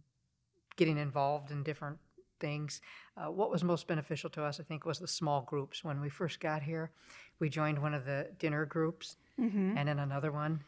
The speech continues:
Speaker 1: and then another one. And
Speaker 2: Mm.
Speaker 1: just this last week, somebody came up to me and said, "Hey, we haven't seen you in two years. You know, let's get together again." So,
Speaker 2: Oh.
Speaker 1: uh, that was, was very nice, uh, to have that happen. And,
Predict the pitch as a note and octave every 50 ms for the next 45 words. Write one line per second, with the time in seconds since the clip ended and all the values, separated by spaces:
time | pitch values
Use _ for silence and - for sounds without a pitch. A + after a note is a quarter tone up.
0 | - D3 C#3 C#3 C3 C#3+ C#3+ C#3 C#3+ C#3+ C#3 D#3 D3+ C#3+ D3 D3 D#3 D#3 - -
1 | D#3+ - - - - - - - _ _ - - G3 F3 E3+ E3+ E3 D#3+ D#3+ D#3+
2 | F#3 F3+ D#3+ D#3+ A3 A3 G#3+ - A#3+ - - G3+ G3 F#3 F#3 - G#3 G3 F3+ E3
3 | - - - - - - D#3+ D#3 D#3 D3+ - - D#3 D3 D#3 D#3+ - - D#3+ D#3
4 | D3+ C#3+ C#3+ F3 E3 E3+ A#3 C4+ C#4 C4+ B3+ G#3 F3 D#3+ C#3+ - - _ _ -
5 | C#4 C#4 A3 A3 F#3+ F#3+ - A#3 A#3 A3+ A#3 A3+ G#3 F#3+ F#3 - - B3 A#3+ A#3
6 | A#3+ B3 A#3+ G3+ D#3 C3+ B2+ - - - _ - - - - _ _ - F#3+ G3
7 | A3 A#3+ A#3 - B3+ A3 A#3+ G#3 A#3+ A3+ G#3 G3+ F3 D#3 C3+ D#3+ C#3+ C3 A#2+ B2
8 | - - F3+ E3+ D#3+ D#3 D3+ G3+ G3 G3+ G3 F#3+ F#3+ F#3 F#3 F3+ F#3+ F3+ E3+ E3+
9 | E3+ E3 F3+ G#3+ A3 - F#3+ F3 D3+ D#3+ F#3 - - - A3 - D4 A#3 F#3+ F#3
10 | D#3+ C#3+ D3 F3 F3 E3+ E3 D#3+ D3+ D3 C#3+ C#3+ C#3+ - - - - - D#3 C#3+
11 | C#3+ C#3 - C#3+ D#3 D#3+ C#3+ C3 D3+ D3+ D3+ B2+ D#3 D3+ D3 C#3+ - D3 C#3+ C#3
12 | C#3 C#3 C3+ C#3